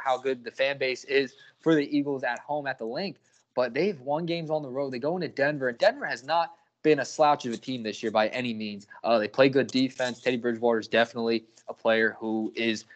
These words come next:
very efficient when throwing the football. And, you know, they went in there and had a big game and played well on both sides of the ball. But, yeah, I mean, one game out of the playoffs, I, I could not, I did not expect this go-, going into the season.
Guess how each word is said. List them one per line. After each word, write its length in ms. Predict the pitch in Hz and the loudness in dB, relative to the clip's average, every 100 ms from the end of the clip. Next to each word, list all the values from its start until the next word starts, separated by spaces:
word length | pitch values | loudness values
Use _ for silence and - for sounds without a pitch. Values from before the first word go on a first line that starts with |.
| _ 135 | _ 6
very 160 | 147 | 6
efficient 500 | 110 - 165 - 117 | 4 -2 -2 -2 -8
when 200 | 113 117 | -6 -10
throwing 280 | 113 127 117 | -2 -4 -2
the 60 | 107 | -10
football. 540 | - 151 135 117 113 107 | -6 -4 2 2 0 -4
And, 200 | 113 110 _ - | -10 -12 _ -2
you 80 | 127 | 2
know, 40 | |
they 140 | 131 | 4
went 180 | 160 147 | 2 0
in 80 | 135 | -2
there 180 | 131 117 | -2 -2
and 120 | 110 | -4
had 120 | 110 | -6
a 40 | 104 | -6
big 260 | 113 135 | -4 -2
game 360 | 123 123 123 123 _ _ 113 | -2 -4 -4 -10 _ _ -6
and 200 | 110 110 | -6 0
played 180 | 127 127 | 0 4
well 140 | 131 | 2
on 80 | 120 | 4
both 180 | 123 120 | 0 2
sides 220 | 127 123 | 2 2
of 60 | |
the 60 | 110 | -2
ball. 240 | 101 131 | 2 2
But, 140 | 120 110 | 2 2
yeah, 260 | 131 175 | 6 6
I 60 | 127 | 6
mean, 220 | 131 123 | -2 0
one 200 | 131 165 | 4 6
game 220 | 180 180 | 6 4
out 160 | 160 175 | 6 6
of 80 | 160 | 4
the 60 | - | 2
playoffs, 480 | 151 170 180 - - | 2 2 -2 -4 -10
I, 220 | 120 120 110 - | -6 -4 -6 -2
I 200 | 143 170 | 0 0
could 200 | - 151 | -4 -2
not, 220 | 151 151 | -2 0
I 140 | 147 | -2
did 100 | 160 | -4
not 160 | 143 135 | -4 -10
expect 380 | 120 - 117 110 | -10 -8 -8 -6
this 180 | 113 - | -12 -4
go-, 280 | 113 117 | -2 -2
going 240 | 123 120 117 | -2 -4 -4
into 120 | 107 | -10
the 60 | 104 | -14
season. 320 | - 104 | -12 -14